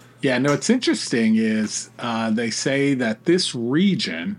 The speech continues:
of Germany and this, this big park here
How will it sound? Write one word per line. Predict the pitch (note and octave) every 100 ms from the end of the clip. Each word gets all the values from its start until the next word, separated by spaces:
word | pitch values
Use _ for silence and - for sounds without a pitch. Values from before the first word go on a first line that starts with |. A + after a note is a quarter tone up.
| - -
of | A#2 A2+
Germany | A#2+ A#2+ A2+ G#2+ A#2 B2
and | G2 G2
this, | G#2 - -
this | A2+ G#2+
big | - A#2+ A2 -
park | - A2 F#2 -
here | - F#2+ G2